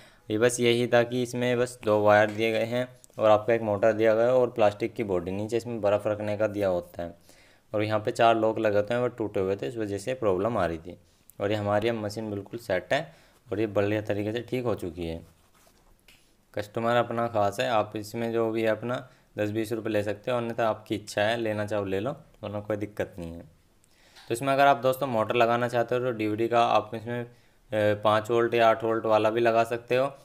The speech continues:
या इसमें जो नॉर्मल मोटर आता है वो भी लगा सकते हो, क्योंकि इसमें दोस्तों जो आपका करंट हो गया साढ़े चार वोल्ट के आसपास हो गया है, अ, साढ़े तीन से ऊपर सॉरी, तो वो आप में इसमें अपने हिसाब से लगा सकते हो। और जो इसमें बैटरी लगी है लिथियम आयन वाली लगी हैं, काफ़ी बढ़िया बैटरी लगी हुई हैं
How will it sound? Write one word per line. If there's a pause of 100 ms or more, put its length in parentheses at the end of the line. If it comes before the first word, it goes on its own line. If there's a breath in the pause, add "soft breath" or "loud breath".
(160)
या
इसमें
जो
नॉर्मल
मोटर
आता
है
वो
भी
लगा
सकते
हो, (500 soft breath)
क्योंकि
इसमें
दोस्तों
जो (260)
आपका
करंट
हो
गया
साढ़े
चार
वोल्ट
के
आसपास
हो
गया
है,
अ,
साढ़े
तीन
से
ऊपर
सॉरी, (540 soft breath)
तो (520)
वो
आप
में
इसमें
अपने
हिसाब
से
लगा
सकते
हो।
और
जो
इसमें
बैटरी
लगी
है
लिथियम
आयन
वाली
लगी
हैं,
काफ़ी
बढ़िया
बैटरी
लगी
हुई
हैं